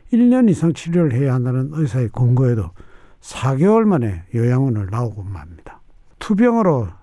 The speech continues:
대중들 앞에 서지 못했던 삼 년 동안 김정호 씨는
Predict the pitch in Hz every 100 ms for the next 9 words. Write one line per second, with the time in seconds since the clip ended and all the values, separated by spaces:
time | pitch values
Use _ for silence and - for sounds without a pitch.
0 | - 156 147 202 202 190 - 147 - 160
1 | 143 120 123 - 131 107 - 180 185 190
2 | 175 156 131 117 120 147 165 170 135 135
3 | 123 127